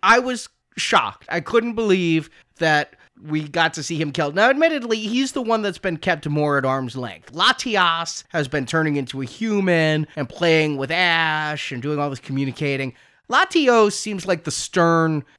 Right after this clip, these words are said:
parental male figure that's kept his distance and just every once in a while been like, "Here's a vision of mine." But not really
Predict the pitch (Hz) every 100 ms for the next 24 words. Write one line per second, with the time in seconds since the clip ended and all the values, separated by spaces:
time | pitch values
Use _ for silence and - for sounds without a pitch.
0 | _ - 170 160 165 165 156 143 143 147
1 | 147 147 135 160 151 131 139 139 127 123
2 | - - 214 175 170 127 - 160 - -
3 | 143 143 123 131 120 107 - - 170 190
4 | 165 156 160 143 151 151 147 139 131 127
5 | _ _ - 170 156 147 143 135 117 107
6 | 95 - _ _ 160 160 151 - 165 165
7 | 220 214 185 214 208 190